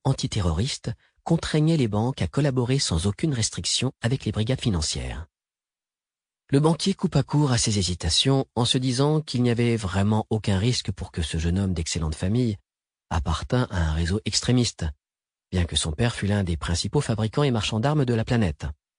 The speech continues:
Peut-être devait-il régler son fournisseur en cocaïne ou en autre drogue,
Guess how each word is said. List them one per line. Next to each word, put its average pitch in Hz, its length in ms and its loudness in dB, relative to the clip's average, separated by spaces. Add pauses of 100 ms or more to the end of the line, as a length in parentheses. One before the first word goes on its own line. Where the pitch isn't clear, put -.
(1120)
Peut-être 95 440 -2
devait-il 87 360 0
régler 90 260 0
son 90 120 -2
fournisseur 95 440 -2
en 95 60 0
cocaïne 123 580 0
ou 101 120 -2
en 87 160 0
autre 98 300 -2
drogue, 127 440 0